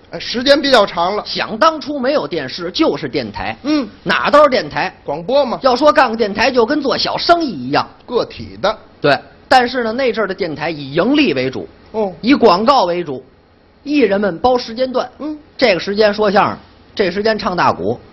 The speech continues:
Speaker 2: 这时间唱戏，什么都有，五花八门。
Speaker 1: 嗯。
Speaker 2: 特别的热闹。
Speaker 1: 是吗？
Speaker 2: 您呢，就是听个乐儿。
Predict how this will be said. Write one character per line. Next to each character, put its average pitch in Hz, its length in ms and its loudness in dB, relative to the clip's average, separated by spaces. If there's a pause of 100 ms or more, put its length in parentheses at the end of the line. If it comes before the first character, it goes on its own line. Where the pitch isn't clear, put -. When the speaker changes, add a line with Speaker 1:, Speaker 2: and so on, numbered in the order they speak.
Speaker 2:
这 160 140 2
时 160 100 -6
间 202 160 2
唱 139 180 0
戏， 143 220 -4 (380)
什 - 240 2
么 302 120 2
都 277 180 0
有， 180 100 2
五 151 360 0
花 262 220 4
八 277 180 4
门。 233 240 -2 (120)
Speaker 1:
嗯。 254 340 -4
Speaker 2:
特 220 180 4
别 208 200 0
的 277 100 4
热 277 240 0
闹。 98 160 -6 (220)
Speaker 1:
是 370 380 4
吗？ 151 200 2
Speaker 2:
您 262 160 0
呢， 269 100 -2
就 180 140 -10
是 127 140 -10
听 262 240 -10
个 269 80 -6
乐 277 100 -4
儿。 - 100 -6